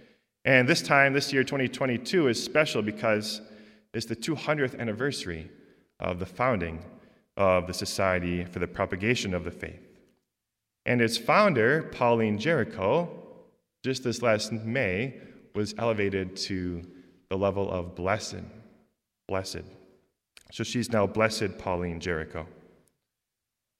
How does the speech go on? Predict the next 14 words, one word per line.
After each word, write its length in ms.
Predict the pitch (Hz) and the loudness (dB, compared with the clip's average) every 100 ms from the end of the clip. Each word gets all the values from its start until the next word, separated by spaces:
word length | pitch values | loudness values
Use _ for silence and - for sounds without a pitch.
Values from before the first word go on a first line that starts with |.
| _ _ _ _ _ _ _ _ _ | _ _ _ _ _ _ _ _ _
So 100 | - | 4
let 140 | 147 143 | 8 8
us 120 | 143 | 8
remember 520 | 139 156 139 135 139 | 6 8 8 8 8
the 120 | 120 | 6
two 260 | - - 139 | 0 0 0
pillars 440 | - 160 123 127 | 2 4 4 4
upon 400 | 123 - 120 127 | 0 0 2 4
which 380 | 113 117 - - | 4 2 0 0
Blessed 360 | 110 110 117 104 | 2 2 0 -2
Pauline 440 | 113 104 101 98 | 2 2 2 0
founded 560 | 98 98 98 95 92 92 | 0 0 0 0 0 -2
her 160 | 92 | -6
society. 540 | 92 90 - 80 78 | -6 -6 -4 -4 -6